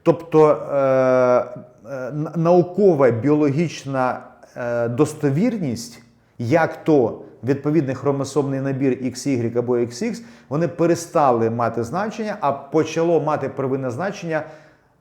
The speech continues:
форма і спосіб своєї ідентифікації. І, відповідно, це відкрило двері до того, що чоловіки почали ідентифікувати себе як жінки, жінки як чоловіки.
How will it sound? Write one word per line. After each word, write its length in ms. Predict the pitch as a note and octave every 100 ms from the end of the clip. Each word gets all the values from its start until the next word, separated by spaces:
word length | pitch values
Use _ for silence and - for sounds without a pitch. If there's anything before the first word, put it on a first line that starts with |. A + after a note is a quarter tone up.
| _
форма 600 | - - - G#3 A3 E3
і 80 | D3
спосіб 460 | - - G#3+ F3 -
своєї 640 | C3+ C#3+ D#3 F#3+ F3+ F#3
ідентифікації. 1400 | F3+ C#3+ F3 D#3 E3+ - F3+ F3+ F3 C#3+ G#2+ - E2+ E2 B2
І, 40 |
відповідно, 540 | D3 D3 B3+ B3 E3+
це 240 | D#3 - D#3+
відкрило 600 | C#3 - C#3+ C3+ C3 B2
двері 340 | A#2 C3 B2
до 120 | B2+
того, 220 | D3+ A#3+ F#3
що 120 | A#2+
чоловіки 680 | - B2 B2 A#2 C#3 B2 - - - -
почали 340 | C3 A#2+ C#3
ідентифікувати 760 | B2+ B2 A#2 A#2+ A#2 C3 A#2+ A#2
себе 280 | - A#2 A#2
як 120 | A2+
жінки, 760 | A#2 C#3+ C#3 G#3+ A3 G3+ E3 C3+
жінки 340 | G2+ B2 A2+
як 140 | C3+ A#2+
чоловіки. 680 | - B2 C3 C3 G#3 G#3